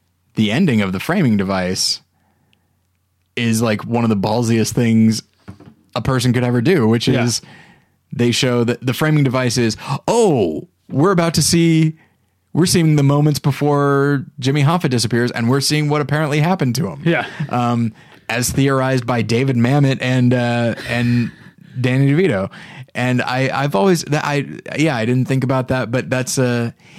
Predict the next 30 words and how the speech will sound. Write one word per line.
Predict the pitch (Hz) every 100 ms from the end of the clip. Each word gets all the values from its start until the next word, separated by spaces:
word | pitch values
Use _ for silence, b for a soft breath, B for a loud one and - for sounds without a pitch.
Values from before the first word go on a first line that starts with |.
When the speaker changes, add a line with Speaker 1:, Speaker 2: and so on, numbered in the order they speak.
| B
Speaker 1:
it's | - 127
both | 143 143
a | 135
good | 120 139 135
and, | 127 120 117
and | 117 110
bad | 117 117
example. | 113 104 107 92 87 78
It's | - 98
an, | 113 117
it's | 110 113 107
an | 107
example | 110 110 127 131 123
of | 104 101 B B B
just | 123 123 -
how | 123 117 113 110 - -
many | 120 113
risks | 110 104 131 - -
you | 131
can | 131 131
take | 131 127
with | 127
a | 123
framing | 139 131 135
Speaker 2:
Uh-huh. |
Speaker 1:
device, | 123 127 131 B B B
and | - 117 113
also | 113 110 117 107
just | 101 104
how | 110 101 98 95